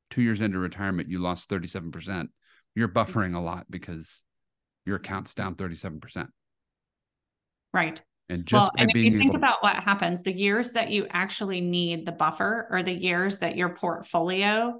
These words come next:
Speaker 2: value is below what you started with. So in this scenario, we started
Speaker 1: Right.
Speaker 2: with a million dollars, and essentially we're looking for another source of income for the years that your portfolio value is under a million,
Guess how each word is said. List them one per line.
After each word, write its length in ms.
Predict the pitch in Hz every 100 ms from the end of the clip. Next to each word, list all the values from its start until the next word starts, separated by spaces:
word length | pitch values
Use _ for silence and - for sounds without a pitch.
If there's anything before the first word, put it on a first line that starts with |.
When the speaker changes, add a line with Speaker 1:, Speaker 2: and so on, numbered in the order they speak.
| -
Speaker 2:
value 800 | 170 190 185 160 143 143 156 185 - _ _ -
is 240 | 196 175
below 800 | 175 185 170 165 175 196 202 208 -
what 260 | 170 -
you 100 | 180
started 460 | 165 - 156 147 143
with. 180 | - - - _ _ _
So 220 | - 190 185
in 120 | 185
this 220 | 220 214
scenario, 560 | 233 196 202 175 170 160
we 140 | 170
started 380 | 175 196 180 185
Speaker 1:
Right. 80 | 180
Speaker 2:
with 140 | 170 175
a 20 |
million 380 | 175 170 165 165
dollars, 640 | 170 151 151 156 170 - _
and 140 | 185 175
essentially 640 | 175 190 196 180 175 165
we're 240 | 175 175
looking 440 | 175 175 185 180 180
for 280 | 175 170 175
another 580 | 165 170 175 185 226
source 460 | 233 - 190 202 202
of 140 | 175 -
income 680 | 185 190 196 147 - 202 202 _ _ _ _
for 200 | - 190
the 120 | 185
years 480 | 165 170 180 196 190
that 180 | 180 -
your 160 | 175 165
portfolio 800 | - 165 - 180 175 175 170 165
value 480 | 160 156 185 214 208
is 180 | 165 -
under 360 | 175 170 160 160
a 60 |
million, 520 | 165 - - 196 202